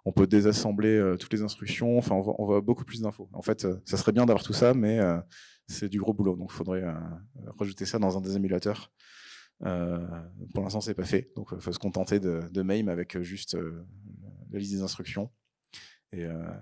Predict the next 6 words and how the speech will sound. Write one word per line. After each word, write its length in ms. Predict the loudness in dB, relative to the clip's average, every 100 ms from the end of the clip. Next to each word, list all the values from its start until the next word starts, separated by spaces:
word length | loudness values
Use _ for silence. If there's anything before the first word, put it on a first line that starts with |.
| -12
et 100 | -8
les 80 | -2
valeurs 180 | 2 4
des 100 | 2
registres. 520 | 2 -2 -6 -14 _ _ _ -20 _ _ _ _ _ _ _ _ _ _ _ _ _ _ _ _ _ _ _
Euh, 720 | -4 -2 -4 -6 -8 -8 -8